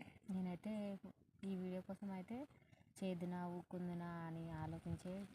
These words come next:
చేస్తున్నాను. మా, నా చిన్నతనం అంటే నేను ఎప్పుడు కష్టాలతోటి,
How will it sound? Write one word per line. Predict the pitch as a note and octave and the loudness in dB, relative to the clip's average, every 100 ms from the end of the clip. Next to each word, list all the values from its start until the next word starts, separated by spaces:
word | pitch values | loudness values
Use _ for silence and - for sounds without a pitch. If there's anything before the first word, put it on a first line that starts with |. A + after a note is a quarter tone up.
| - - | -4 -2
చేస్తున్నాను. | E3+ D#3+ - E3 D#3 D3+ F3 A#3 - - - - - - - - | -2 -2 -4 -2 -2 -4 -2 -2 0 0 -2 -4 -4 -2 -2 0
మా, | F#3 F3+ | 2 2
నా | F3 F3+ | 2 0
చిన్నతనం | F3 F3+ F3 F3 F#3 F#3+ | 0 2 2 2 0 0
అంటే | F3 E3+ A#3 A3+ | -2 -4 -4 -2
నేను | E3+ E3+ | 0 0
ఎప్పుడు | E3 G3+ | 0 -2
కష్టాలతోటి, | G3+ F3+ - F#3+ F#3 F#3 F#3 F#3 F#3 | 2 0 0 -2 -2 0 -2 0 -2